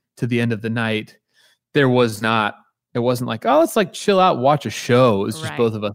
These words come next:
Speaker 1: like, "We're out."
Speaker 2: Yes. Did you
Speaker 1: But
Speaker 2: just
Speaker 1: yeah.
Speaker 2: pick up with this season or did you start at the beginning?
Speaker 1: Okay, so we watched, I think season five, we watched the one with Flo and with Steven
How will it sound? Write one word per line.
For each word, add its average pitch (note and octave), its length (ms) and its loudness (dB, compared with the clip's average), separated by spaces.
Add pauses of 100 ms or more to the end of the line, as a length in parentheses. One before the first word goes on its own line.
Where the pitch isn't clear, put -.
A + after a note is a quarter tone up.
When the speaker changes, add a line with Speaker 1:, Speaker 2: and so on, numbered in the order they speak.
(120)
Speaker 1:
like, G2+ 300 -8 (440)
"We're A2+ 180 -4
out." G2+ 420 -8
Speaker 2:
Yes. D#3 280 -12 (300)
Did F#3 180 -10
you A#3 100 -6
Speaker 1:
But - 80 -4
Speaker 2:
just - 100 2
Speaker 1:
yeah. C#3+ 160 4
Speaker 2:
pick - 100 -2
up B3+ 140 -4
with C4 120 -4
this B3 140 -6
season B3 320 -10
or A#3 100 -6
did F3 80 -14
you G3+ 80 -12
start G3+ 220 -4
at G3+ 60 -6
the - 60 -14
beginning? D#3 380 -10 (520)
Speaker 1:
Okay, F3+ 200 2
so D#3 200 -2
we E3+ 200 0
watched, E3+ 600 2
I C3+ 100 -4
think - 300 -4
season D#3+ 440 -2
five, A2+ 760 2
we B2 200 -2
watched C#3 320 0
the C3+ 80 0
one B2+ 600 -2
with A#2 520 -2 (100)
Flo C3 1160 0 (400)
and A#2 240 -2
with A2 140 -6
Steven B2 960 -4